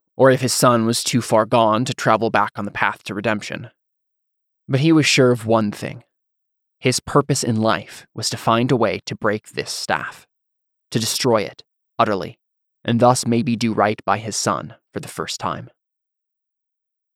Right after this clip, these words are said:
Kentarius brought as much of his will to bear as he could while he meditated, drowning out the sounds of the busy worksite around him. The noise of men working, chatting, tools pounding and sawing and setting.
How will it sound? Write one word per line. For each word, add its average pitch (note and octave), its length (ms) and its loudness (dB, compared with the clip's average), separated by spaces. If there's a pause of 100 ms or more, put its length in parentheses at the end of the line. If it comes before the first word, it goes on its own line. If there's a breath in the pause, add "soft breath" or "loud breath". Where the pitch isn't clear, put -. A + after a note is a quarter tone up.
(220)
Kentarius F3 600 4
brought B2+ 300 8
as A2+ 120 0
much B2 220 4
of A#2 60 -2
his A#2 160 -2
will A#2 240 6
to A2 120 -6
bear G#2+ 280 2
as - 80 -4
he G2 80 -4
could A2 440 2
while G#2 180 2
he A2+ 120 -8
meditated, G#2+ 640 -4 (260)
drowning A#2+ 380 4
out G#2+ 160 0
the - 80 -10
sounds A2 360 0
of G2+ 40 -8
the G#2 80 -4
busy G2+ 240 -2
worksite G2 500 -6
around G2 340 -4
him. - 180 -16 (920)
The A#2+ 100 2
noise B2+ 320 6
of A2+ 80 0
men A#2 260 2
working, A2+ 560 0 (120)
chatting, A2+ 580 2 (100)
tools A#2 380 2
pounding A2+ 560 -2
and - 120 -8
sawing A2 480 2
and - 160 -10
setting. A2 440 -2